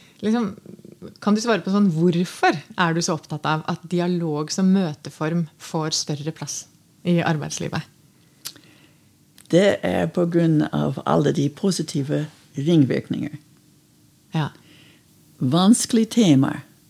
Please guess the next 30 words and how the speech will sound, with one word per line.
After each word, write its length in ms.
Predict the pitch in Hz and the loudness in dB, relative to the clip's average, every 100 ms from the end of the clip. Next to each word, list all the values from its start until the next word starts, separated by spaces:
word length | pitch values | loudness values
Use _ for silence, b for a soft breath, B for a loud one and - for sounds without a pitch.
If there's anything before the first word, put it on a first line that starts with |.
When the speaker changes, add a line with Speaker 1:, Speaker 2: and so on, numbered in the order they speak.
| _ | _
Speaker 2:
som 240 | - 151 - | -4 -2 0
ellers 360 | 170 220 226 | 2 4 2
pleier 440 | - - 170 160 156 | 0 -2 0 2 0
å 160 | - 151 | 0 0
være 240 | 151 95 143 | 0 0 2
gjenstand 600 | 180 202 - - 135 156 | 4 4 4 2 0 2
for 120 | 131 | -2
følelsesmessig 960 | 151 - 214 202 151 175 151 147 135 139 | -4 0 0 0 0 2 2 0 -2 -2
uenighet 640 | 139 147 139 135 - - - | 0 4 4 4 0 -4 -8
og 80 | - | -8
splittelse, 560 | - 165 123 - 254 - _ b b b b b _ | -2 -2 -2 -2 -4 -4 _ b b b b b _
er 100 | 160 | 2
mulig 440 | 180 190 151 120 - - | 4 4 4 2 0 -6
å 80 | 151 | -6
snakke 380 | - 139 151 107 | 0 0 2 0
om 240 | 131 127 - | 2 2 0
i 80 | 143 | -2
dialog. 500 | 147 135 135 - - _ _ _ _ _ _ _ _ _ _ - - b b b b b b | 0 0 0 -4 -8 _ _ _ _ _ _ _ _ _ _ -20 -20 b b b b b b
Og 200 | 160 165 | 0 2
det 380 | 196 247 240 - _ _ _ - | 2 4 4 0 _ _ _ -6
gjør 260 | 165 170 175 | 2 2 4
at 180 | 165 - | 0 2
enkelte 380 | 160 170 160 139 | 2 2 2 -2
føler 300 | - 131 127 | 0 0 0
seg 220 | - 127 | 0 -4
tryggere. 500 | - - 143 - - - _ _ _ _ _ _ b b b b b b b _ - | 0 0 2 -2 -10 -12 _ _ _ _ _ _ b b b b b b b _ -12
Og 140 | - | 2
når 120 | 151 147 | 6 6
man 220 | 143 156 | 6 4
f-, 220 | - - | 0 -12